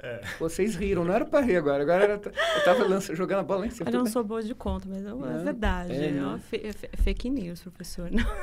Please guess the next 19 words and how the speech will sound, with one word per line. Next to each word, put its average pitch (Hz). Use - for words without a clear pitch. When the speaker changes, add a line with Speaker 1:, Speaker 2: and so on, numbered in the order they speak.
Speaker 2:
É -
que -
a 165
nossa 175
sociedade 175
tem 196
um 185
horror 160
à -
passagem -
do 269
tempo, 190
né? 147
Speaker 3:
Tem, 190
Speaker 2:
Impressionante. 185
Speaker 3:
sim, 180
também. 170
Speaker 2:
Mas, 170
enfim, 240